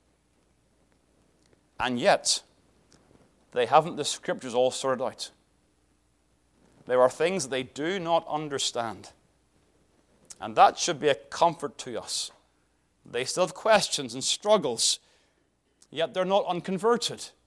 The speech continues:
Again, sometimes there, uh, are times in our Christian life and we,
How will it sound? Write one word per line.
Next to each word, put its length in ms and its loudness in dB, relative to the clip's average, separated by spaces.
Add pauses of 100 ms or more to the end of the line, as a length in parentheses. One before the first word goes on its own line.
(1000)
Again, 200 -8
sometimes 580 2
there, 220 0 (360)
uh, 480 -4
are 60 -6
times 400 4
in 60 -8
our 60 -8
Christian 340 -4
life 300 2
and 80 -10
we, 160 -4